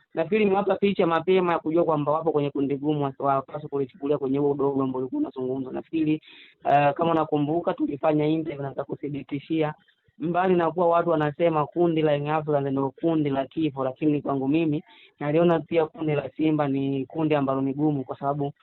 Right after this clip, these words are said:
ya zile ambazo niliziweka. Sababu ya kwanza nilikwambia wana timu ambazo kushiriki kwenye hatua ya robo fainali, eh, nusu fainali, fainali ni jambo la kawaida. Experience di Tunis, nikapigia pia mfano,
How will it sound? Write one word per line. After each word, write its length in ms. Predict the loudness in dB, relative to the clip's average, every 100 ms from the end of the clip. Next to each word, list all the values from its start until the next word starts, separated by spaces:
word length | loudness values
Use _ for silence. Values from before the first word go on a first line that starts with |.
| _ -20 -8
ya 500 | 0 2 4 4 2 0
zile 160 | 0
ambazo 280 | 2 2 0
niliziweka. 480 | -2 0 0 0 -2
Sababu 300 | -2 0 2
ya 120 | 2
kwanza 460 | 2 2 2 0 0
nilikwambia 640 | -2 -2 -2 0 0 -2 -6 _ _ _ _
wana 280 | 0 2 0
timu 300 | 2 2 4
ambazo 400 | 2 2 0 0
kushiriki 520 | -2 -4 -2 0 0
kwenye 280 | 0 0 0
hatua 420 | -4 -4 -4 0
ya 120 | 2 2
robo 280 | 2 0
fainali, 840 | 0 -2 -2 -2 -2 -4 -4 -4 -6 -12 _ _
eh, 500 | -2 0 2 2 2
nusu 260 | -2 -4 -4
fainali, 680 | 0 0 2 0 0 -2 -4
fainali 500 | -4 0 0 -2 -4
ni 100 | 0
jambo 320 | 2 2 2
la 80 | 0
kawaida. 460 | 0 0 -2 -4 -12 _ _ _
Experience 640 | -10 -4 0 0 0 -2
di 120 | -4 -2
Tunis, 420 | -2 -2 -2 -6 -6
nikapigia 840 | -4 -2 -4 -6 -10 _ -2 0
pia 200 | 2 2
mfano, 520 | 0 -2 -4 -2 -4